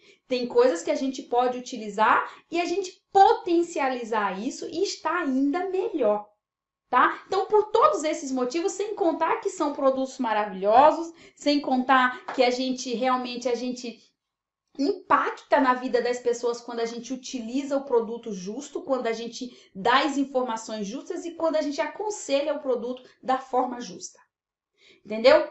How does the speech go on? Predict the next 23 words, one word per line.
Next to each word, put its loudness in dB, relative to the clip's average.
Então, 2
gente, -4
era 8
isso. 0
Comenta, 4
deixa 0
eu 4
ver 0
aqui. -10
Interessante, -6
ao -8
invés -6
de -16
falar -6
só -4
da 0
Amway, -2
conte -4
a -6
sua -8
história. 0
Pois -2
é, -2